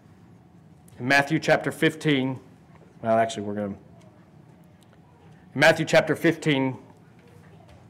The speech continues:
five, verse fifteen and sixteen.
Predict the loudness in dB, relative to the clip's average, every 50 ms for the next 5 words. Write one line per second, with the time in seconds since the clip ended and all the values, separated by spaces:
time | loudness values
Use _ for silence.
0 | -20 -20 -20 -20 -20 -20 -20 -20 -20 -20 -20 -20 -20 -20 -4 2 4 6 6 6
1 | 4 2 0 -2 0 0 -2 -2 0 -2 -2 -2 -2 -2 -4 -6 -6 -8 -8 -10
2 | -10 -10 -10 -12